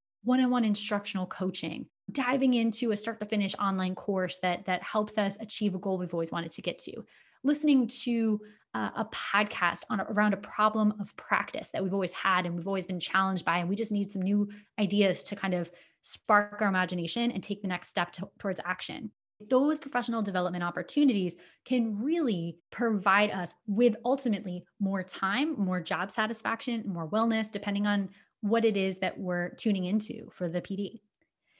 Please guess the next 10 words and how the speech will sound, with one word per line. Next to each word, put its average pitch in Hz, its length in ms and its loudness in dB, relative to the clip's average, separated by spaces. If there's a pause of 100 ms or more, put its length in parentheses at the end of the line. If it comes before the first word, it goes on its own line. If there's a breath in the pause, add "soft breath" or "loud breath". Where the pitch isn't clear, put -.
(160)
So 269 240 4
here's 359 340 0
the 330 100 -6
specific 262 640 0 (220)
responses 202 540 0
that 190 100 0
I, 180 240 0
I 208 40 -2
usually 196 340 -2
hear 180 400 0